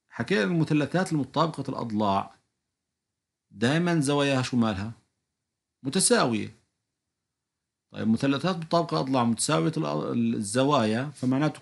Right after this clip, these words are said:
كل زاوية، كل زاوية ستين، كل زاوية هون ستين، وأيضًا هون ستين، ستين، ستين. طيب، إحنا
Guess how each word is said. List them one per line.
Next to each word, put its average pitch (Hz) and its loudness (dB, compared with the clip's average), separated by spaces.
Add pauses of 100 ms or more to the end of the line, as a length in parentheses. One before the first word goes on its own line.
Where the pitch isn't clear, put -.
كل 180 2
زاوية، 135 4 (760)
كل 151 0
زاوية 127 2 (260)
ستين، 123 -2 (1200)
كل 135 -2
زاوية 123 2
هون 120 -2
ستين، 123 -2 (880)
وأيضًا 135 2
هون 123 0
ستين، 120 -2 (220)
ستين، 120 -4
ستين. 135 -4 (1040)
طيب، 113 -2
إحنا 156 2